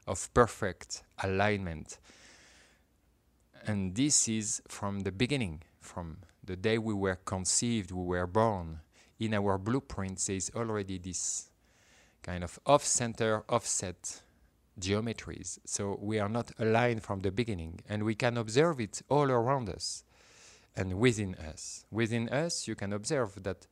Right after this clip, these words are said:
your heart, the organ of your heart, is actually on the left side of our body. When we all experience our heart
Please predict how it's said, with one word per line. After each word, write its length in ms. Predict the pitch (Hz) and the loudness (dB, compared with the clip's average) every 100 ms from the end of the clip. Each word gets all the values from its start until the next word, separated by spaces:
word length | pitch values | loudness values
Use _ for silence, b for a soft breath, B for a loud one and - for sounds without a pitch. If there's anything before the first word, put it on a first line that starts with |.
| B B B | B B B
your 160 | - 98 | -4 -4
heart, 640 | - - 190 104 - - - - | -2 -2 0 0 -4 -14 -16 -10
the 140 | 98 - | -4 4
organ 280 | 123 131 127 | 4 4 -2
of 140 | - | -2
your 140 | 101 - | -2 0
heart, 400 | 156 113 - - - | 0 -2 -6 -16 -8
is 200 | 113 110 | -4 -4
actually 420 | 107 - 113 113 - _ _ | -4 -4 -4 -6 -10 _ _
on 140 | 107 104 | -2 0
the 80 | |
left 360 | 107 156 175 - | 0 0 -2 -4
side 260 | - 104 95 | 0 2 0
of 140 | - | 0
our 220 | 98 98 | 0 2
body. 320 | 98 131 98 | 0 -2 -4
When 300 | 82 107 110 | 0 2 2
we 240 | 107 107 101 B B B B _ | 0 0 -4 B B B B _
all 240 | 151 160 | 4 4
experience 760 | 135 - - 147 143 117 101 - | 2 -2 -2 -2 -2 -4 -6 -4
our 200 | 101 98 | -2 -4
heart 560 | - - 131 123 - | -4 -2 0 -2 -6